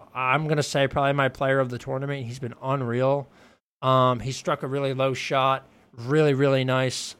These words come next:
um, just about half a foot wide of the post.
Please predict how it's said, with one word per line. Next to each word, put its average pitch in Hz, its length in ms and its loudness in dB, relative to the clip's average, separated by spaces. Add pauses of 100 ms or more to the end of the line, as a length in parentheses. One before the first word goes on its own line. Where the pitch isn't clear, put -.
um, 123 320 0
just - 220 -10
about 131 320 -2 (320)
half 151 280 4
a 135 40 -12
foot 139 220 -4
wide 131 320 4
of 123 80 -6
the 120 80 -8
post. 135 580 0